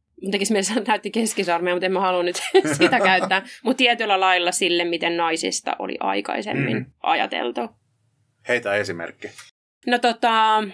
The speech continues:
Speaker 1: esimerkiksi se, kun tää syntinen nainen tuli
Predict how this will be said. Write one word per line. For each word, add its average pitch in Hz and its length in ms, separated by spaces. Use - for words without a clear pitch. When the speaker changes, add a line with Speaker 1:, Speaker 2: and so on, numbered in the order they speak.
Speaker 1:
esimerkiksi 208 600
se, 208 260
kun 190 120
tää 196 160
syntinen 196 480
nainen 180 580
tuli 180 240